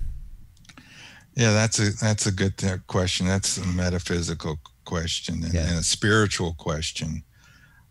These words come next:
Speaker 1: I, and, um, I think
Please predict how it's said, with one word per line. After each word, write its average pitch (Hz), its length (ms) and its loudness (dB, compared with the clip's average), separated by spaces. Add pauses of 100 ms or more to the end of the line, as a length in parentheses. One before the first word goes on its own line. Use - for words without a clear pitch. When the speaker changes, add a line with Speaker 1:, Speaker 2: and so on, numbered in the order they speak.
Speaker 1:
I, 104 320 0
and, 95 460 2
um, 92 540 0 (1300)
I 147 320 6
think 78 640 -2